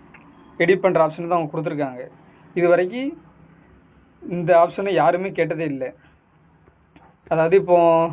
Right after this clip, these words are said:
இப்போ க-, கிளிக் பண்ணியிருக்கோமே, இந்த இதை பத்தி யாருமே இது வரைக்கும் மிஸ்டேக் வந்துருச்சுன்னு சொல்லி யாருமே கேட்கவே இல்ல.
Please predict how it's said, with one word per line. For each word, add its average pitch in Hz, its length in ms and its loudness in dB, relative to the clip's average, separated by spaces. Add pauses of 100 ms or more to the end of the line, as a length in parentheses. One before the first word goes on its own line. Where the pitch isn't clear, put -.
(140)
இப்போ 165 180 -2
க-, 156 240 -2
கிளிக் 165 220 -2
பண்ணியிருக்கோமே, 151 560 0 (840)
இந்த 170 120 0
இதை 175 80 4
பத்தி 165 240 -2
யாருமே 175 360 2
இது 170 100 -6
வரைக்கும் 196 520 -4 (640)
மிஸ்டேக் 180 420 0
வந்துருச்சுன்னு 170 300 -4
சொல்லி 175 140 -4
யாருமே 165 320 2
கேட்கவே 160 360 -6
இல்ல. 156 300 -4